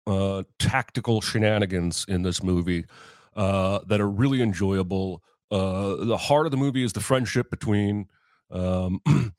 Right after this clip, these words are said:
Russell Crowe and Paul Bettany. Paul Bettany is the ship's surgeon. He's also a naturalist and has so-, sort of a disgraced physician past. Uh, and, and he's trying to catch this legendary enemy ship.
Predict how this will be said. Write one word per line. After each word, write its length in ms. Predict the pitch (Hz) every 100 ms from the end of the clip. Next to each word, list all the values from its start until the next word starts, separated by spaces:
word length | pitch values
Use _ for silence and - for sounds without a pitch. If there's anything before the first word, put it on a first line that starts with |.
| _
Russell 220 | 120 110 131
Crowe 220 | 117 107
and 100 | 101
Paul 180 | 104 101
Bettany. 300 | 101 101 98
Paul 200 | 107 104
Bettany 320 | 104 95 98
is 180 | 95 -
the 100 | 90
ship's 400 | - - 110 -
surgeon. 480 | - 101 107 95 95
He's 160 | 87
also 260 | 95 90 92
a 40 |
naturalist 720 | 82 90 95 98 87 87 - -
and 200 | 78 73
has 120 | 80
so-, 260 | - - 90
sort 220 | - 92
of 80 | 85
a 40 |
disgraced 640 | 82 - - 87 85 - - _ _ _ _
physician 420 | 90 98 90 82
past. 520 | 78 92 87 87 - - - - _ _
Uh, 400 | 104 98 98 98 78
and, 240 | 98 107 -
and 220 | 110 110 - _ -
he's 240 | - 170
trying 240 | - 185 175
to 40 |
catch 340 | - 147 - -
this 200 | 135 104
legendary 800 | 117 113 110 107 101 98 92 - _ _
enemy 320 | 113 110 101 90
ship. 320 | - 107